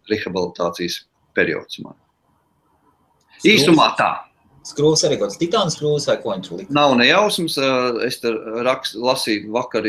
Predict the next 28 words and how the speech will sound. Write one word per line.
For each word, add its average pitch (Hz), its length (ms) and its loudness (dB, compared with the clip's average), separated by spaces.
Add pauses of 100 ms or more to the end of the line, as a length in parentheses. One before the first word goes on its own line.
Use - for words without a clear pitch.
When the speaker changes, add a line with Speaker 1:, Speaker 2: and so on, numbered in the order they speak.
(320)
Speaker 1:
kad 107 260 -10
atnācu 110 600 0
vaļā 117 360 2
no 110 200 6
narkozes, 110 720 4
lasīju, 104 540 -2 (480)
ā, 104 160 -6 (460)
izrakstu, 165 580 2 (720)
bet, 110 300 2
nu, 117 320 2 (320)
ne 131 140 4
tikai 143 360 2
tas, 143 320 0
kad, 110 240 0
ā, 107 320 4
tas 117 160 -4
ir 113 80 0
angliski 131 480 2
rakstīts, 110 460 -2
ko 117 160 -2
es 110 180 0
arī 107 160 4
saprotu 147 560 0
kaut 127 240 -2
cik, 113 160 -2
bet 104 160 -2
arī 104 240 2
tajā 101 320 2